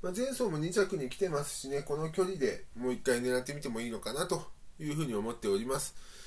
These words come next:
そして六番、アポロスマイル。三走前、この距離で勝っていると、まあ、またね、あの、その後長めの距離で負けてはいますが、もう一回距離短縮で再度狙ってみたいと思います。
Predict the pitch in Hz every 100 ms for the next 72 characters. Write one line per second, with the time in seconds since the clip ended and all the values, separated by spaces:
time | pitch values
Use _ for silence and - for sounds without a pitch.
0 | - - 196 208 208 185 220 208 170 117
1 | - 196 196 214 220 202 - - - -
2 | - - 190 208 240 240 247 156 175 190
3 | 190 190 143 - 156 - 135 151 123 -
4 | - - - - 196 202 220 233 196 -
5 | 151 156 156 147 156 185 190 202 180 139
6 | 147 170 170 180 185 139 117 123 127 139
7 | 120 123 131 - 143 170 - - - -
8 | 170 160 151 - 151 147 151 147 147 151
9 | 151 - 196 180 180 151 143 147 127 123
10 | - 120 120 131 107 - 156 123 117 110
11 | 113 143 151